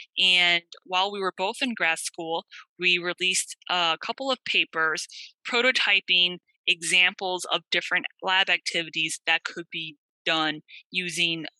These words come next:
BioBits, as simple as expressing brightly colored fluorescent proteins that students can see so they can understand protein expression, all the way up to having students actually use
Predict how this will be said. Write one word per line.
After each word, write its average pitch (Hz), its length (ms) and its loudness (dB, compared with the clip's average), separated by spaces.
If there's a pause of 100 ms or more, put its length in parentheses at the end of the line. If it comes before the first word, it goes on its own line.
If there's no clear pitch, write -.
(120)
BioBits, 143 600 0 (300)
as 165 480 2
simple 180 560 -2
as 156 440 2
expressing 165 880 -2 (260)
brightly 180 440 0
colored 170 420 -2
fluorescent 160 600 -4
proteins 262 760 -2 (300)
that 165 100 0
students 170 400 -4
can 160 160 -10
see 226 380 2
so 180 100 -4
they 170 140 -2
can - 120 -20
understand 160 520 -4
protein 226 320 -4
expression, 202 640 0 (460)
all 247 160 2
the 285 100 -6
way 240 240 4
up 196 140 2 (200)
to 202 120 -4 (140)
having 196 280 0
students 180 420 -2 (120)
actually 165 580 0
use 190 380 -6